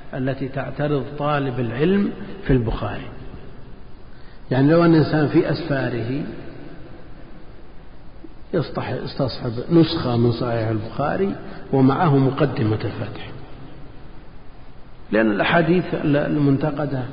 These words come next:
موجودة، الرجال المنتقدين موجودين، المهملين موجودين، الألفاظ الغريبة موجودة، المعلقات موجودة، يعني فيه، في علوم، مناسبات الأبواب موجودة،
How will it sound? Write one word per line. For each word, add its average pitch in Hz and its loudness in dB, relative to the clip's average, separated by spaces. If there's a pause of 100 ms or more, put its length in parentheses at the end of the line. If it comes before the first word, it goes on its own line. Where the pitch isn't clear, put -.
موجودة، 110 -4 (600)
الرجال 151 6
المنتقدين 135 4
موجودين، 113 0 (540)
المهملين 151 8
موجودين، 113 2 (560)
الألفاظ 156 4
الغريبة 139 6
موجودة، 117 4 (580)
المعلقات 156 4
موجودة، 135 -2 (140)
يعني 165 -2 (300)
فيه، 202 4 (380)
في 202 4
علوم، 139 6 (240)
مناسبات 170 6
الأبواب 160 0
موجودة، 135 0